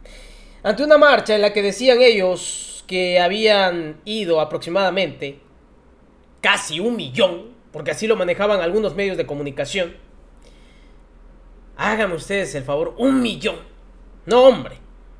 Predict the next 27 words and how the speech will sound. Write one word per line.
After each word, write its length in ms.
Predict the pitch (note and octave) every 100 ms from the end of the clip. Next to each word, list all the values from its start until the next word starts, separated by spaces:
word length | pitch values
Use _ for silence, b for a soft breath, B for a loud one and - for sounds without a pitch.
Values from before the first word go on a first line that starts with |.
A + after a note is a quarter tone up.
| -
Y 120 | - B3
no 160 | C4+
quisieron 400 | G#3+ G3 A3+ G#3+
ir 120 | A3
al 140 | G3 E3+
Zócalo 380 | G#3+ G#3 F#3 E3+
de 60 |
la 100 | E3+
capital, 440 | E3+ E3 D3+ F3+ -
que 120 | F3
se 120 | F3
llena 300 | G3+ A3+ G#3+
con 160 | F#3+ E3+
ciento 320 | G3+ G#3+ G3
sesenta 460 | F3+ E3+ E3 E3+
y 80 | E3+
dos 180 | E3+ D#3
mil 240 | G3 G#3+
personas. 840 | - D#3 C3 - A#2+ - - - - - - - - - - - - - - - - - - - - - - -
Hubieran 400 | C3 F#3 G#3+ G3
dado 340 | G3 G#3 F3+ F3
simplemente 720 | G3+ G3 E3+ E3+ F3+ E3+ F3
el 100 | D3
campanazo 840 | E3 D3+ D#3+ F#3 C#4+ C#4+ E4 D#4+ - _ - - - - _ _ _ _ - _ _ -
y 100 | F3
ahí 160 | C4
sí, 300 | C#4 E4 -